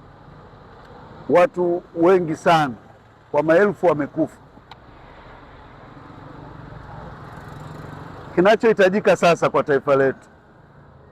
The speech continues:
ni haki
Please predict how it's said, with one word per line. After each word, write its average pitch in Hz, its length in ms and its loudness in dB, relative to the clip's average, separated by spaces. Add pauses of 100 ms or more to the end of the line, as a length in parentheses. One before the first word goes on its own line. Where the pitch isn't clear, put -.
(1900)
ni 135 180 2
haki 170 540 0